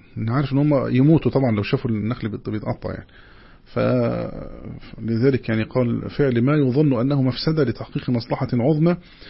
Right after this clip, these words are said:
لا يدخل في باب الفساد في الأرض. والله سبحانه وتعالى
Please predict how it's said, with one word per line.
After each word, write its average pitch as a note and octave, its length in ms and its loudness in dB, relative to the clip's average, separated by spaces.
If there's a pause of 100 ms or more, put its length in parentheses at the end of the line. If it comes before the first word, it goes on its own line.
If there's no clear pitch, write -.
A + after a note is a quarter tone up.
(200)
لا B2+ 160 4
يدخل C3+ 300 0
في B2+ 240 -2
باب C#3 300 0
الفساد C#3 480 -2
في A#2 100 -6
الأرض. - 240 -6 (400)
والله C3 340 -4
سبحانه C#3 260 -4
وتعالى C3+ 120 0